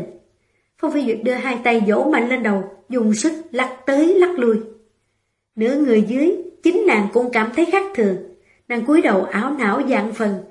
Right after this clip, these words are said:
nghe thấy tiếng bước chân từ từ tiến đến gần, Phi Duyệt cảnh giác ngẩng đầu lên. "Hoàng, hoàng thượng." Hai tay lôi kéo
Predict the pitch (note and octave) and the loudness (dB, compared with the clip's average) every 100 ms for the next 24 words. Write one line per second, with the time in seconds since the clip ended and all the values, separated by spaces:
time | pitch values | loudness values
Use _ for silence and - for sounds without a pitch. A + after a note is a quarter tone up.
0 | _ _ _ - A#3+ A#3 C#4+ D#4 D#4+ F4+ | _ _ _ -8 -6 -2 -2 0 2 2
1 | G4 F#4+ C#4+ B3+ A3 G#3+ G#3 G3+ - B3 | 2 0 -4 -4 0 0 2 0 0 -2
2 | D4+ F4 F4 G#3+ F3+ - - _ - C#4+ | 2 4 4 4 0 -6 -16 _ -4 2
3 | G#3+ G3+ G#3+ F#3+ A3 C#4 F4 - A3 G3+ | 2 0 -2 -4 -4 -4 -6 -4 -4 -2
4 | B3 G#3+ F#3+ G#3+ G#3 - _ _ _ _ | -2 0 0 0 -4 -12 _ _ _ _
5 | _ _ _ _ _ _ _ D4+ C4+ A3+ | _ _ _ _ _ _ _ -8 -8 -8
6 | - - _ - D4 C#4 - D4 A3 - | -14 -20 _ -2 -2 -2 -4 -2 -2 -2
7 | C4+ - _ _ _ _ _ _ _ _ | -8 -14 _ _ _ _ _ _ _ _
8 | - C4+ C4 B3+ A#3+ A#3+ A3+ C4 | -6 -6 -4 -4 -2 -4 -2 0